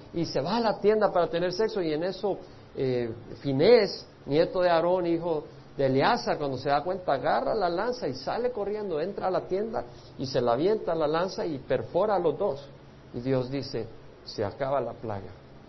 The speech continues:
El celo de este hombre por mí y mi santidad ha aplacado la pla-, la plaga". Pero entonces vemos lo que dice, "En Baal Peor se consagraron a la vergüenza, se hicieron tan abominables como lo que amaba". Ahora,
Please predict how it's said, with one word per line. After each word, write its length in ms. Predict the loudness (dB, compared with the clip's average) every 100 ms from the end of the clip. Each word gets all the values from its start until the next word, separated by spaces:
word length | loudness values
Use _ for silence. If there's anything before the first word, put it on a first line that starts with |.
| -20 -20 -14
El 120 | -12
celo 420 | -10 0 4 4 2
de 80 |
este 240 | 0 -4 -4
hombre 220 | -4 -4
por 200 | -4 -4
mí 240 | -4 -4
y 40 | -4
mi 100 | -6
santidad 600 | -8 -10 -8 -6 -4 -6 -10 -20 -20 -20 -10
ha 140 | -6 -4
aplacado 680 | -6 -8 -8 -4 -2 -2 -2
la 100 | -6
pla-, 300 | -10 -12 -10
la 100 | -10
plaga". 380 | -10 -10 -10 -10 -14 -18 -20 -2
Pero 140 | 0 2
entonces 200 | 4 4
vemos 260 | 4 2
lo 120 | 2
que 80 | 0
dice, 280 | 0 -2 -6 -6 -2
"En 160 | 2
Baal 360 | 6 8 6 6
Peor 280 | 6 6 2
se 140 | 0
consagraron 640 | -2 -2 -2 2 4 4
a 60 | 4
la 100 | 6
vergüenza, 500 | 4 4 4 4 0 -4 -14 -12
se 180 | 4 6
hicieron 600 | 6 6 6 8 6 0
tan 260 | -2 2
abominables 720 | 4 4 4 2 2 2 0
como 180 | -2 0
lo 140 | 0 0
que 80 | -2
amaba". 240 | 0 0
Ahora, 460 | 2 4 6 4